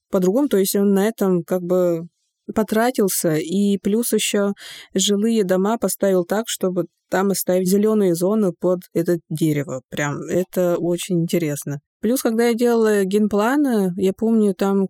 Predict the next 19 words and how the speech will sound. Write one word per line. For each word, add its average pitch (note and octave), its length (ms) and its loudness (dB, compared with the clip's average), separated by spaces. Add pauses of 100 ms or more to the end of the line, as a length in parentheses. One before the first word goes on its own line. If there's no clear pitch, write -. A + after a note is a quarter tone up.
одна G3+ 220 0
территория C#4 460 2
была, G#3 240 2
которую A#3+ 300 -2
я G3+ 80 2
нарисовала F3+ 840 0 (180)
просто F#3+ 260 0
желтым F#3+ 480 0
В F3 100 0
Ж E3+ 300 2
С-ку. D3 320 -8 (340)
Сделала, G3+ 560 0
и F#3+ 240 -2
на F#3 120 2
публичке G#3+ 500 -2
прихожу, G3 360 -4
рассказываю, G#3+ 480 -2
они F#3 60 -2
такие: F3 340 -4